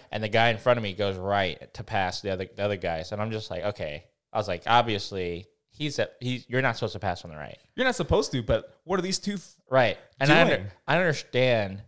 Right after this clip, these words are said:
Speaker 1: he, you're not supposed to, and, but I was like, "Okay, <clears throat> if I was a cop, I'd validate that," <laughs> right? I'd be
Speaker 2: Yeah,
Speaker 1: like, "Yeah, you're
Speaker 2: I'd
Speaker 1: good."
Speaker 2: pass on the right lane a lot lately because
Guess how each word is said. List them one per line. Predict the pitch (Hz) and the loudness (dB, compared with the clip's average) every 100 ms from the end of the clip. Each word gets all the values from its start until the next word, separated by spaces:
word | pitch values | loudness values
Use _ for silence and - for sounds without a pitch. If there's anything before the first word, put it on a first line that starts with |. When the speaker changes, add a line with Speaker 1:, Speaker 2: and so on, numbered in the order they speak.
| _ | _
Speaker 1:
he, | 117 117 | -8 -4
you're | 113 | -4
not | 110 101 | -2 -4
supposed | - 98 - | -4 -6 -4
to, | 87 | -6
and, | 113 113 | -4 2
but | 110 | 4
I | 113 | 4
was | 107 | 2
like, | 101 | -2
"Okay, | 110 92 - _ | -4 -8 -10 _
<clears throat> | _ | _
if | - 143 131 101 _ - 110 | -4 -2 -2 -4 _ -14 4
I | 135 | 6
was | 131 | 6
a | |
cop, | - 113 101 | 4 4 4
I'd | 104 | 2
validate | 98 95 90 78 - | 0 -2 -4 -8 -12
that," | 78 78 - 135 | -12 -12 -6 -4
<laughs> | 151 | 2
right? | 127 143 - - - | 4 4 2 -6 0
I'd | 127 135 | 2 6
be | 135 | 6
Speaker 2:
Yeah, | |
Speaker 1:
like, | 113 | 6
"Yeah, | 120 | 6
you're | 117 | 4
Speaker 2:
I'd | 147 | 4
Speaker 1:
good." | 113 | 6
Speaker 2:
pass | - 143 | 4 4
on | 131 | 0
the | |
right | 120 123 127 | 4 2 2
lane | 117 104 | -4 -4
a | |
lot | 101 104 113 | 0 2 2
lately | 127 120 127 | -2 -4 -6
because | 110 101 92 92 | -6 -8 -10 -10